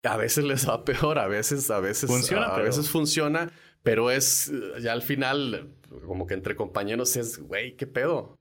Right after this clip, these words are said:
Speaker 2: Sí, sí, sí.
Speaker 1: O sea, no, <laughs> no es por ahí, no, no es, no es el, no es el tono de la obra, ¿no? Que te hagas el chistosito o, o que le diste la, la, la,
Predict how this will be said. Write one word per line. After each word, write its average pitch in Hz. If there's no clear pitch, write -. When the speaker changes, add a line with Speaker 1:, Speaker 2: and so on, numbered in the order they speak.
Speaker 2:
Sí, 117
sí, 101
sí. 107
Speaker 1:
O 90
sea, 82
no, 90
<laughs> 120
no 117
es -
por 135
ahí, 139
no, 123
no 123
es, 127
no 117
es 123
el, 127
no 113
es 117
el 127
tono 127
de 101
la 92
obra, 110
¿no? 95
Que -
te 92
hagas 104
el 104
chistosito 98
o, 76
o 78
que 98
le 90
diste 98
la, 87
la, 69
la, 71